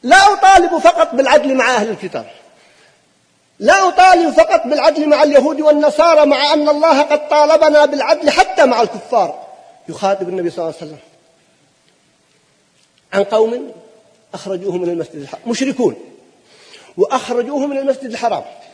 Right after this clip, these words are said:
وصدوه عن المسجد الحرام، ويقول الله سبحانه وتعالى: "ولا يجرمنكم شنآن قوم على ألا تعدلوا،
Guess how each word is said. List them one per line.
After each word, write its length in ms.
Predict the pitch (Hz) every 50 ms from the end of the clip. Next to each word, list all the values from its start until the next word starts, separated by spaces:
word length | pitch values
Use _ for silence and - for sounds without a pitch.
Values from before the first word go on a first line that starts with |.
| _ - - - - - -
وصدوه 760 | 214 247 247 - 277 269 233 196 208 247 339 349 302 339 330
عن 200 | 294 330 349 359
المسجد 260 | 339 349 294 302 320
الحرام، 500 | 320 302 - 277 311 302 339 370 427 508 508 - -
ويقول 320 | 202 185 190 185 190 185
الله 100 | 175 185
سبحانه 200 | 170 175 165 175
وتعالى: 320 | 156 - 165 180 196 185 180
"ولا 320 | 180 185 185 185 190 190
يجرمنكم 580 | 185 170 156 165 185 190 190 190 202 - 180 165
شنآن 440 | - 196 180 180 170 185 185 180 175
قوم 300 | - 180 175 170 170 147
على 300 | 165 175 170 165 170 185
ألا 220 | 165 170 175 175
تعدلوا، 460 | - - - 143 156 160 170 165 165